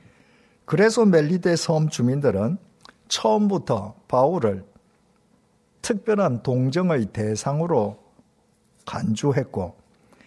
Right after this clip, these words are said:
역설적이게도 독사에 물려서 신적 권위를 부여받은 바울은 제일 인자인 보블리오의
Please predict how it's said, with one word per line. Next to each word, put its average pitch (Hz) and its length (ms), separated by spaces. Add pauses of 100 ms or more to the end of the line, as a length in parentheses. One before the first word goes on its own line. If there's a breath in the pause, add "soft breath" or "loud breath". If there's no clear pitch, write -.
(420 soft breath)
역설적이게도 185 1200 (720)
독사에 214 560
물려서 143 800 (800)
신적 202 880
권위를 151 540
부여받은 135 640
바울은 123 560 (500 soft breath)
제일 175 460
인자인 185 880 (580)
보블리오의 156 1040